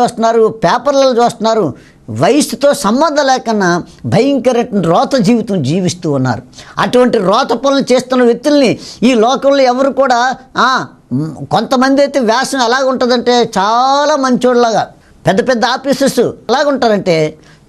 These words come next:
చాలా నీతిమంతులుగానే కనిపిస్తూ ఉంటారు, కానీ భయంకరంగా వారి యొక్క క్యారెక్టర్, వారి యొక్క జీవితం భయంకరంగా ఉంటుంది. అటువంటి వ్యక్తులనే నేను నీతిమంతులు పిలవ రాలేదు, అటువంటి వ్యక్తులకి నేను వచ్చాను.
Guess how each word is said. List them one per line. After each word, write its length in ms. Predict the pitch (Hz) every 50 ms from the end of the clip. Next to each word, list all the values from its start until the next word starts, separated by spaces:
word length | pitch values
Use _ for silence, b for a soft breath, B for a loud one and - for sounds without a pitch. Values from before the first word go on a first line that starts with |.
| - -
చాలా 380 | 180 214 262 294 311 320 311 311
నీతిమంతులుగానే 960 | 285 247 247 302 262 294 285 294 285 254 277 269 269 269 262 262 247 233 220
కనిపిస్తూ 520 | - 214 214 233 226 247 240 240 - 226
ఉంటారు, 300 | 220 202 - 208 202 208
కానీ 380 | 208 190 175 165 156 156 - - B B B B B -
భయంకరంగా 1080 | 127 147 220 247 269 269 247 262 247 233 208 220 220 202 202 180 170 175 190 170 - - _ -
వారి 380 | - 147 165 175 180 185 175 175
యొక్క 200 | 175 175 175 170
క్యారెక్టర్, 760 | - - - 165 175 226 285 294 277 247 - 170 151 127 95 - - - - -
వారి 340 | 120 147 165 175 180 180
యొక్క 160 | 180 175 175 160
జీవితం 580 | 131 95 - - 196 262 269 233 190 254 247
భయంకరంగా 540 | 190 151 175 196 247 262 - 247 233 202 175
ఉంటుంది. 280 | 165 151 143 117 101 - - _ _ _ B B B B B B B B
అటువంటి 460 | - 190 202 - 302 294 294 294 277 277
వ్యక్తులనే 800 | 226 254 254 - - 349 339 339 330 269 240 254 269 247 - - b b b b b b b
నేను 320 | - 139 185 233 240 240 240
నీతిమంతులు 760 | 214 185 190 220 269 269 277 311 277 294 311 269 240 294 285
పిలవ 320 | - 277 277 285 285 285
రాలేదు, 580 | 269 262 269 285 294 302 294 294 269 190 151 - - - -
అటువంటి 400 | 175 180 - 240 269 269 240 269
వ్యక్తులకి 580 | 240 208 233 - - 311 302 262 233 254 247 254
నేను 260 | 247 214 214 202 180
వచ్చాను. 580 | 165 - - - 269 240 170 107 - b b